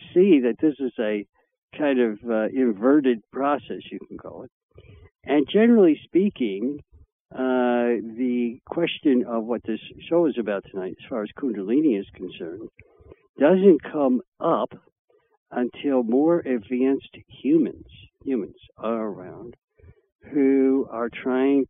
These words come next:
to use this, uh, spiritualized, fully spiritualized energy in ways that give them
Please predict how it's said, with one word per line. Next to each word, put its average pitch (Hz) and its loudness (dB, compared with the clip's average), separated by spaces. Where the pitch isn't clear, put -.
to 113 -2
use 127 2
this, 120 -6
uh, 107 -6
spiritualized, 113 2
fully 143 -2
spiritualized 120 -4
energy 87 -14
in 120 2
ways 139 0
that 117 -2
give 143 -4
them 110 -2